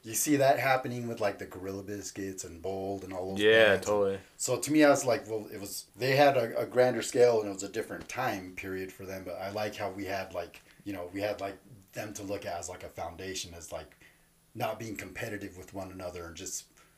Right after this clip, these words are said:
Speaker 1: pushing each other's bands instead of, like, trying to be the better band or
Speaker 2: Yeah,
Speaker 1: whatever,
Speaker 2: yeah.
Speaker 1: you know?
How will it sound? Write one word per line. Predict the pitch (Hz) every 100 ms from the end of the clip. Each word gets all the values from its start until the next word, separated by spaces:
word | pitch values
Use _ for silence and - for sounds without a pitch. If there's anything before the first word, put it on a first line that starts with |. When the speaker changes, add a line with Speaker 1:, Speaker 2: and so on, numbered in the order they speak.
| _ _
Speaker 1:
pushing | - 143 127 120
each | 117
other's | 127 104 101
bands | 95 110 110 104 95
instead | 95 - 107 95
of, | 90
like, | 90 87
trying | 104 92 92
to | 90 87 87
be | 98
the | 90
better | 82 101 95
band | 92 95
or | 98
Speaker 2:
Yeah, | 101 101 95 87 85
Speaker 1:
whatever, | 90 98 95 90 87
Speaker 2:
yeah. | 87 - _ -
Speaker 1:
you | 98
know? | 98 104